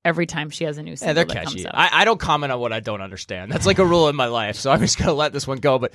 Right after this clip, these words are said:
Speaker 2: but anyway, back to Alibaba. I just, that's just so fa-, she is, like, the live stream. She did it for Amazon. She did it for Alibaba. Like, you know, I don't, Kohl's is gonna sign her next. I don't know. But, like, wha-, so what
Speaker 1: Oh,
Speaker 2: else is
Speaker 1: man.
Speaker 2: going on with,
Speaker 1: No.
Speaker 2: with the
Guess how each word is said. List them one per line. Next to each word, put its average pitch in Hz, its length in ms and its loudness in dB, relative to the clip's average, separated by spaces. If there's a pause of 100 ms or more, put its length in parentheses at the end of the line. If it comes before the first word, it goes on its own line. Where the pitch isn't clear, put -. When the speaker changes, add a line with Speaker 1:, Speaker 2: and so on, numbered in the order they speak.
(180)
Speaker 2:
but 170 100 4
anyway, 185 240 6
back 185 300 4
to - 60 4
Alibaba. 175 260 6
I 185 40 4
just, - 240 -4
that's 143 300 -4
just 143 240 -6
so 170 80 0
fa-, 160 180 -4
she 190 200 0
is, 220 180 4
like, 131 180 -4
the 135 120 -2
live 113 440 0
stream. 131 500 -8 (440)
She - 140 -6
did 170 120 4
it 156 60 -2
for 165 100 4
Amazon. 135 320 4
She - 100 -10
did 147 100 2
it - 40 4
for 147 100 0
Alibaba. 143 600 4
Like, 101 300 -6 (100)
you 113 160 -6
know, 101 280 -4 (200)
I 98 120 -8
don't, - 140 -12
Kohl's 165 280 -2
is 110 80 -6
gonna 101 140 -8
sign 104 180 -4
her 113 80 -4
next. 156 240 0
I 160 100 2
don't 147 140 2
know. 92 160 -4
But, 104 140 -6
like, 139 180 2
wha-, 143 240 -2
so 139 160 -2
what 156 120 4
Speaker 1:
Oh, 160 40 8
Speaker 2:
else 151 100 4
is 165 80 0
Speaker 1:
man. 156 80 0
Speaker 2:
going 110 140 0
on 101 160 -2
with, 98 120 -4
Speaker 1:
No. 185 220 -2
Speaker 2:
with 123 180 0
the 117 140 2